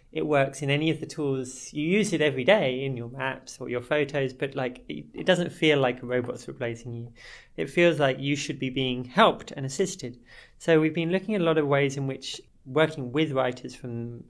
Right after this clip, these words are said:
um, the Emerging Writers Festival about how that interplay works. We've got some really interesting stuff that's coming up in that space. I have a book, actually it's another queer book. I have, <laughs> I have a book coming out in May, which is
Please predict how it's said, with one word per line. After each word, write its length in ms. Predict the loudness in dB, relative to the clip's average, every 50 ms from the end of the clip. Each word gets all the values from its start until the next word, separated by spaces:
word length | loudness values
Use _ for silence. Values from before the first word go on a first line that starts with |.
| _ -12
um, 240 | -12 -10 -10 -10 -8
the 100 | -6 -4
Emerging 380 | -2 0 0 0 -2 -2 -4
Writers 260 | -2 -2 -4 -4 -8
Festival 480 | -10 -10 -10 -10 -10 -10 -10 -10 -10 -10 -14 -20 -20 -20 _ _ _ -14
about 320 | -4 -2 -2 -2 2 4
how 160 | 4 4 6
that 240 | 6 4 4 2 0
interplay 360 | -2 -4 -6 -4 -2 0 0
works. 380 | 2 2 2 0 0 -2 -8 -12
We've 100 | -10 -8
got 140 | -8 -8 -8
some 140 | -6 -6
really 160 | -6 -4 -4 -6
interesting 920 | -6 -8 -10 -10 -12 -10 -8 -8 -8 -8 -10 -12 -12 -12 -14 -14 -16 -16 -16
stuff 340 | -14 -8 -6 -6 -6 -6 -10
that's 160 | -14 -16 -14
coming 300 | -12 -8 -8 -6 -6 -8
up 140 | -10 -12 -14
in 140 | -16 -12 -10
that 180 | -10 -10 -10 -10
space. 500 | -12 -10 -8 -8 -8 -8 -12 -16 -20 -20 _ -20 -20 -20 _ _
I 180 | -4 -2 0 0
have 120 | 0 -2
a 60 | -4
book, 400 | -4 -4 -4 -4 -4 -4 -8 -14 -20 _ _ -2
actually 340 | -2 -2 -4 -6 -10 -10
it's 140 | -10 -10 -10
another 240 | -10 -8 -8 -8 -10
queer 220 | -6 -4 -4 -4
book. 280 | -4 -4 -8 -8 -10 -10 -8
I 60 | -6
have, 340 | -4 -4 -4 -4 -6 -6 -2
<laughs> 40 | 2
I 60 | 4 4
have 100 | 6 4
a 40 | 2
book 300 | 0 -2 -4 -4 -6 -8
coming 240 | -8 -8 -6 -6 -6
out 180 | -6 -6 -8
in 160 | -8 -8 -8
May, 360 | -6 -6 -6 -6 -6 -8 -10 -14 -20 -20 -20 _ _ -12
which 260 | -10 -10 -10 -8 -6 -6
is 240 | -6 -6 -6 -8